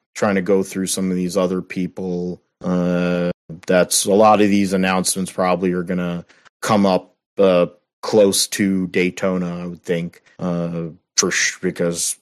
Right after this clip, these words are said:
a lot of Truck Series stuff only gets <laughs> announced right at the last minute. Um, yeah, I mean, but in terms of the championship itself last year, you think about Chandler Smith, you th-, the Kyle Busch Motorsports team struggled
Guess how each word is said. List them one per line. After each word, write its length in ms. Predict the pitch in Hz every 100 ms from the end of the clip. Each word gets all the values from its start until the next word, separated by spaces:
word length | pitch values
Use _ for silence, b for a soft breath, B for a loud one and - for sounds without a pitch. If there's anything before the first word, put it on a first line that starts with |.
| _
a 60 | 85
lot 240 | 104 104
of 80 | 110
Truck 300 | - 98 -
Series 320 | - 95 90
stuff 280 | - 92 87
only 200 | 90 87
gets 200 | 87 85
<laughs> 0 |
announced 440 | 117 110 95 92 -
right 220 | 98 92
at 100 | 87
the 60 | 92
last 360 | 92 87 -
minute. 320 | 90 85 80 B B B -
Um, 680 | 120 120 117 110 110 110 101
yeah, 220 | 123 135 104
I 40 |
mean, 220 | 113 120
but 260 | 110 120 127
in 160 | 135
terms 440 | 123 147 165 151 131
of 320 | 135 127 98
the 100 | 123
championship 760 | - 139 135 127 120 - 123 110
itself 560 | 95 - 131 127 110
last 480 | 123 113 107 - -
year, 440 | 117 120 113 110 101
you 300 | 104 107 110
think 240 | - 120 110
about 280 | 101 107
Chandler 420 | - 113 110 110 101
Smith, 480 | - 110 110 104
you 100 | 107
th-, 200 | 98 110
the 140 | 104 107
Kyle 360 | - 127 131
Busch 180 | 123 120
Motorsports 640 | 120 117 113 - 117 - -
team 240 | 117 107
struggled 640 | - - 113 117 101 92